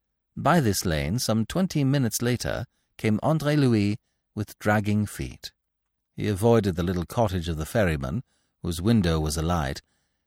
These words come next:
and in the dark crept down to the boat, intending, if possible, to put himself across. He felt for the chain by which the boat was moored, and ran his fingers along this to the point where it was fastened.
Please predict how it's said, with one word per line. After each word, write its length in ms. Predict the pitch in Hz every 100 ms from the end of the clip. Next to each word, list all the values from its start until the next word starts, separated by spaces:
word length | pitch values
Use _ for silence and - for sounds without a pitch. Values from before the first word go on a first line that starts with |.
| _
and 140 | 87 110
in 60 |
the 80 | 151
dark 460 | 143 120 78 85 - _ _ _
crept 340 | - 147 - -
down 320 | 107 98 101
to 80 | 101
the 120 | 90
boat, 400 | 78 73 57 - - _ _ _
intending, 520 | - 65 - 85 71 69
if 180 | -
possible, 580 | - 113 - 60 65 76
to 120 | 104
put 200 | 82 95
himself 380 | 98 98 104 98
across. 560 | 95 - 107 60 - - _ _ _ _ _ _ _ _ _ _
He 80 | 107
felt 600 | - 170 120 - - - _
for 120 | 92
the 120 | 82
chain 560 | - - 147 76 64 90
by 160 | 90
which 240 | 92 95 -
the 100 | 87
boat 300 | 95 95 -
was 180 | 76 -
moored, 460 | 113 76 50 113 - _ _ _ _ -
and 120 | 92
ran 160 | 110 110
his 140 | 98
fingers 340 | 131 123 87
along 340 | 87 101 101 82
this 260 | 64 80
to 120 | - 87
the 100 | 85
point 340 | - 104 98
where 120 | 104
it 80 | 98
was 120 | 101
fastened. 560 | - 110 92 - 55